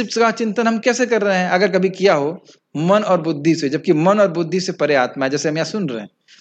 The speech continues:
तो इसके लिए हम उसको शास्त्र से ही सुन सकते हैं, मन बुद्धि के द्वारा ग्रहण नहीं कर सकते। क्या ये बातें समझ रहे हैं? मुझे पता है श्लोक तो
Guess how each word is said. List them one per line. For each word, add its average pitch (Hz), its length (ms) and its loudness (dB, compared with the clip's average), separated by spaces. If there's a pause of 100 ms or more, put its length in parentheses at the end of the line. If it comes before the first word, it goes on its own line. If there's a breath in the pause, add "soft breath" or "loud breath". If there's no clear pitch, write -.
(180)
तो 165 60 0
इसके 190 180 -2
लिए 202 100 4
हम 202 180 2
उसको 196 220 0
शास्त्र 170 400 -2
से 226 60 4
ही 247 80 4
सुन 226 160 0
सकते 196 300 0
हैं, 208 60 2
मन 190 240 2
बुद्धि 175 280 2
के 175 80 0
द्वारा 151 200 2
ग्रहण 143 260 -2
नहीं 185 200 -6
कर 147 120 -6
सकते। - 240 -16 (580)
क्या 139 100 0
ये 160 80 2
बातें 160 280 0
समझ 180 340 -6
रहे 185 80 -2
हैं? 214 80 -8 (460 loud breath)
मुझे 185 140 2
पता 196 240 2
है 269 60 2
श्लोक 226 280 0
तो 175 60 -2